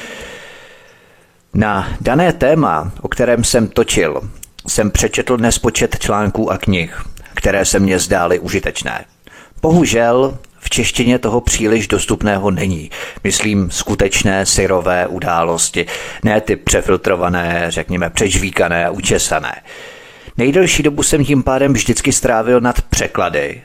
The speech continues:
a sestavováním materiálu do kompaktního pořadu, čili dramaturgie.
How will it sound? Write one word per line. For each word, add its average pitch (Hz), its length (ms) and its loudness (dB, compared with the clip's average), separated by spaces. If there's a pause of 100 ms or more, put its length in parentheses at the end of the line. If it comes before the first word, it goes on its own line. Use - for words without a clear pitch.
a 95 280 0
sestavováním 92 800 0
materiálu 82 600 -2
do - 120 0
kompaktního 90 560 -2
pořadu, 85 420 0 (300)
čili 104 400 2 (120)
dramaturgie. 82 840 -4